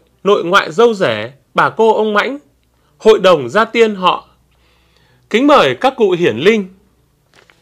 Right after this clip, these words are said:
Hôm nay là ngày mùng ba tháng Giêng, năm Giáp Thìn, à, tức ngày Bính Ngọ, tháng Bính Dần, năm Giáp Thìn. Gia chủ chúng con là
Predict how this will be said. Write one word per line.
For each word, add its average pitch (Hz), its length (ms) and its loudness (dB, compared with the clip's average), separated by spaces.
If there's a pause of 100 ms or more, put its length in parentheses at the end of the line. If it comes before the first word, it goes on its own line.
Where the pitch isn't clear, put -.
(960)
Hôm 277 200 4
nay 277 120 6
là 214 140 2
ngày 165 180 2
mùng 156 300 -2
ba 233 180 2
tháng 214 240 -6
Giêng, 233 340 0 (340)
năm 226 380 -2
Giáp 247 220 -4
Thìn, 151 260 -2 (560)
à, 170 120 0
tức 294 180 -2
ngày 240 220 0
Bính 175 240 -4
Ngọ, 262 280 2 (480)
tháng 190 200 -4
Bính 214 160 -2
Dần, 175 280 0 (380)
năm 202 260 -2
Giáp 254 180 -4
Thìn. 156 200 -2 (420)
Gia 262 240 4
chủ 160 220 -2
chúng 180 180 -4
con 247 200 2
là 151 400 -2